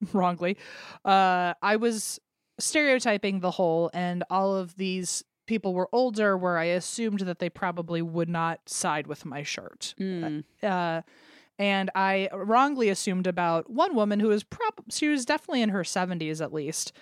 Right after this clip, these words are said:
Speaker 1: Um, but I guess she read my shirt from far away. And as I came up to her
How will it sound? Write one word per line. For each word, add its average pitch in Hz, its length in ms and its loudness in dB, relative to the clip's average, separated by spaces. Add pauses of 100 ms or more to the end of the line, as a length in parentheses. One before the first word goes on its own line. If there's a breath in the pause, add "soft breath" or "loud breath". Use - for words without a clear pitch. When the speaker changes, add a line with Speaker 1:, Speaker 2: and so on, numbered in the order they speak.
(460 loud breath)
Speaker 1:
Um, 170 480 -2 (280)
but 202 80 0
I 190 40 2
guess 208 160 0
she 208 200 -2
read 185 200 -2
my 175 140 -2
shirt 180 420 0 (300)
from 170 560 -2
far 170 320 -2
away. 165 440 -2 (680 soft breath)
And 180 720 0 (280)
as 190 240 0
I 185 100 0
came 185 280 -2
up 180 160 -4
to 196 100 -2
her 160 420 -2